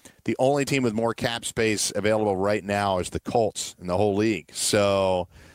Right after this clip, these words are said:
the Texans do have room to do it. If you ask me, I was sort of positing that theory, but if you ask me, I would guess that Bill O'Brien, who's effectively the G M, he's gotten two G Ms fired in the last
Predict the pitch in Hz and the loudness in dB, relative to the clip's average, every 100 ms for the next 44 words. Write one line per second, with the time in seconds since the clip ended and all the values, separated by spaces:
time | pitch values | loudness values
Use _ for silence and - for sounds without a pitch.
0 | _ _ 101 - 123 - 117 - 120 131 | _ _ -4 -2 -2 -2 -6 0 2 4
1 | 127 117 120 113 98 95 90 87 - _ | 2 0 -2 -2 0 2 4 2 0 _
2 | _ - 117 127 - 151 151 - - 117 | _ -4 0 2 2 0 0 -2 -4 0
3 | 107 87 90 - _ _ _ _ _ _ | 2 0 -2 -8 _ _ _ _ _ _
4 | _ - - - 101 101 95 - - 123 | _ -20 -20 -8 -2 0 0 -2 0 0
5 | 98 117 104 95 95 90 87 - _ _ | 0 0 0 0 -2 0 -2 -4 _ _
6 | _ _ _ _ _ - - - 113 101 | _ _ _ _ _ -18 -10 0 4 4
7 | 87 78 80 - - 98 90 82 _ - | 2 -2 -4 -10 -2 2 2 0 _ -6
8 | 104 117 98 107 101 110 101 95 92 92 | -4 -2 -2 -2 -2 0 0 2 0 0
9 | 101 87 - 80 - 92 90 82 90 90 | 0 0 -2 -8 -2 0 0 0 0 2
10 | 85 80 78 90 - - - 113 - 92 | 0 -2 -6 -6 -4 -4 -4 -4 -4 -4
11 | 85 78 - 80 80 76 76 80 71 - | -2 -2 -6 -4 -4 -4 -6 -4 -6 -10
12 | 82 78 73 73 - - 76 73 - _ | -10 -10 -12 -14 -12 -8 -8 -8 -12 _
13 | _ _ - - - - 85 76 76 73 | _ _ -20 -20 -20 -10 -6 -4 -4 -6
14 | - | -10